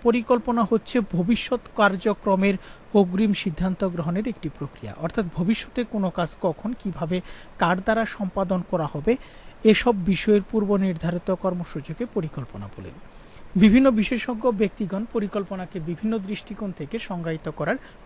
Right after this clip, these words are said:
প্রয়াস পেয়েছেন। নিচে কয়েকটি উল্লেখযোগ্য পরিকল্পনার সংজ্ঞা, আহ, উল্লেখ করা হলো। এ প্রসঙ্গে টেরি এবং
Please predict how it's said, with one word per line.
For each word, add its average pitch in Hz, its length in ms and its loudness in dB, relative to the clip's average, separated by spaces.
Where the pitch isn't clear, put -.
প্রয়াস 180 360 2
পেয়েছেন। - 480 -10
নিচে 196 220 -4
কয়েকটি 220 420 -2
উল্লেখযোগ্য 208 640 0
পরিকল্পনার 190 640 0
সংজ্ঞা, 190 500 0
আহ, 151 340 -6
উল্লেখ 175 200 0
করা 151 200 -4
হলো। 165 240 -4
এ 202 80 6
প্রসঙ্গে 196 520 -2
টেরি 233 320 6
এবং 180 300 -2